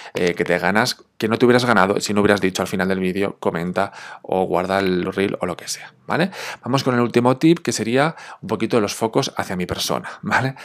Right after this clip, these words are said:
Ahora ya es un tip un, un poquito más técnico, pero es igual de importante. Cuando grabes un reel necesitas un mínimo de calidad, unas luces, unos brillos, una imagen nítida. No hace falta un vídeo en cuatro K, sobre todo porque luego Instagram le va a quitar la calidad.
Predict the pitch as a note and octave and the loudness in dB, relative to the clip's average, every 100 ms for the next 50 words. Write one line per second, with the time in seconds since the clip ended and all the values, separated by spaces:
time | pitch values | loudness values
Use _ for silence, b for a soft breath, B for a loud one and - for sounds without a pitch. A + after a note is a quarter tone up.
0 | B B B G#2+ A2+ A#2+ A2+ A2 G#2+ F#2+ | B B B 2 4 2 0 -4 -4 -2
1 | G#2 - - G#2 G#2 A2 G#2+ G2+ G2 - | -6 -6 -8 -6 -4 -2 0 -2 -2 -2
2 | B2+ B2 A2 A2+ C#3+ B B B B _ | -2 -2 -2 -4 -4 B B B B _
3 | G2+ A2+ G#2 G2+ A2 G2 E2+ G2 F#2+ E2+ | -2 0 0 -2 -2 0 0 0 0 -2
4 | F2 F2 G2+ B2 C3+ A#2+ B2+ F3 F#3 B | -2 2 2 2 0 0 0 0 -4 B
5 | B - F#2 G2 G2 A#2+ G#2+ G#2+ B2 A#2 | B -8 -6 -4 0 0 0 0 2 2
6 | F#2 D2+ C#2 F2 F2 D#2 - G2+ F#2 - | 0 -2 0 2 2 0 -4 -4 -2 -2
7 | F#2+ F2+ E2 - B B - F2+ F2 F#2 | -2 0 -4 -4 B B -6 -6 -2 0
8 | F#2+ F2+ F#2 - B B - G#2 G2 F#2 | 0 0 -4 -6 B B -4 0 2 2
9 | - F#2 G#2+ F2+ F#2+ G2+ B B B G#2 | 0 0 0 -2 -4 -6 B B B -4
10 | A2 A2+ A2+ C3 A#2 G2+ G#2 A#2 F#2+ F#2 | 0 2 4 6 4 2 0 0 4 4
11 | E2+ F2+ A2+ - - - E2 F#2 G#2 F#2+ | 6 6 4 2 -8 -4 4 4 4 4
12 | F#2 F#2 F#2 F2+ F2+ G#2 F2 E2+ E2+ D#2 | 4 4 2 0 2 2 0 0 -2 -2
13 | D2 D2+ A#2 G2+ | -4 -2 -2 -2